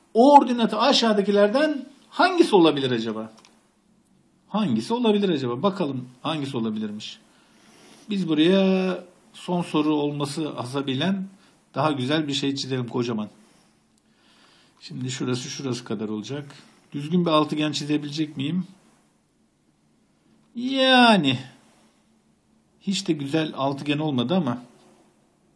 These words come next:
Harbiden hiç de güzel olmadı ha. Neyse, olmuş gibi kabul edin canım.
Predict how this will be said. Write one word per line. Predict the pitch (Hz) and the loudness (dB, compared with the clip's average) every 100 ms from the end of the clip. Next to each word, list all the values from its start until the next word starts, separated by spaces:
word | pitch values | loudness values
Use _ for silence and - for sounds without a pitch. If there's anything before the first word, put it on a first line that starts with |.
| _ _ - | _ _ -8
Harbiden | 151 131 135 143 | -6 -4 -4 -4
hiç | 139 - | -4 -8
de | 135 | -8
güzel | 127 127 | -6 -4
olmadı | 127 117 107 | -4 -6 -6
ha. | 110 110 - _ _ - - - _ _ _ _ _ _ _ _ _ _ _ _ _ _ _ 226 | -8 -10 -14 _ _ -20 -20 -20 _ _ _ _ _ _ _ _ _ _ _ _ _ _ _ -4
Neyse, | 262 - | -4 0
olmuş | 165 175 190 185 | 4 6 4 2
gibi | 123 120 | -6 -8
kabul | 120 113 | -8 -6
edin | 113 117 | -8 -8
canım. | 147 143 | -10 -10